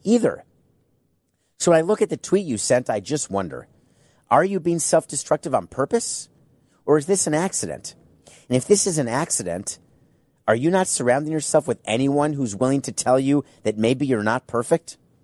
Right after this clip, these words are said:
Or are you one of those athletes who surrounds himself with sycophants, who only will have people around to agree with everything you do,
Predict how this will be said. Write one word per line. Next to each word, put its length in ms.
Or 140
are 40
you 260
one 240
of 120
those 200
athletes 460
who 80
surrounds 480
himself 400
with 100
sycophants, 840
who 180
only 300
will 140
have 260
people 300
around 320
to 160
agree 260
with 220
everything 480
you 100
do, 300